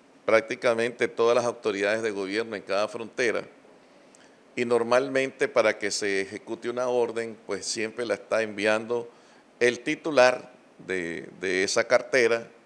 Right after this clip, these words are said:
cuando es aduana, la aduana, cuando es la policía, la policía, si es el ixsa o el Ministerio de Agricultura, el,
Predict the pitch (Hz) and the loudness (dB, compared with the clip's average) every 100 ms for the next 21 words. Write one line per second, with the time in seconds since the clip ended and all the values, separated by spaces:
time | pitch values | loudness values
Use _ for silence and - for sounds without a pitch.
0 | _ _ _ 107 95 98 110 113 113 110 | _ _ _ -2 -2 -2 0 0 2 0
1 | 113 117 113 104 107 117 113 117 117 - | 0 -2 -4 0 2 2 0 0 -4 -4
2 | 95 92 101 110 113 107 104 - 107 107 | -4 -2 -2 -2 -4 -6 -6 -6 -6 -4
3 | 110 107 113 107 - 110 110 113 104 - | -2 -2 -4 -6 -6 -6 -4 -4 -4 -4
4 | 98 104 104 107 110 - 123 110 98 95 | -2 -2 -2 -2 -2 -2 -2 0 0 -2
5 | 92 95 - 101 104 104 101 101 101 - | -8 -10 -4 -4 -2 -4 -4 -8 -12 -6
6 | 107 110 104 - 104 92 90 | -2 -2 -4 -6 -4 -4 -6